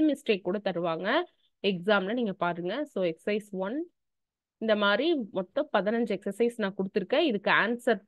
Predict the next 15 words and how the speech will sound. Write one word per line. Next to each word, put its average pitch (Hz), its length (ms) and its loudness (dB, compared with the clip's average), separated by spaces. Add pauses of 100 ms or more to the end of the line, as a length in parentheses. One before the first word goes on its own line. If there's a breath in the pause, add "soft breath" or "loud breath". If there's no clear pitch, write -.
எழுதி 233 380 4
எனக்கு 208 260 0
நீங்க 180 240 0
அனுப்புங்க, 233 480 2 (120)
ஒரு 214 200 0
பேப்பரை 202 380 4
நீட்டா 196 320 0
அனுப்புங்க. 202 440 -2 (540 loud breath)
அதை 220 220 4
நான் 202 320 4
அதுக்கான 214 420 6
கரெக்டான 214 440 2
ஆன்சரும் 233 520 0
நான் 185 140 0
வந்து 175 240 0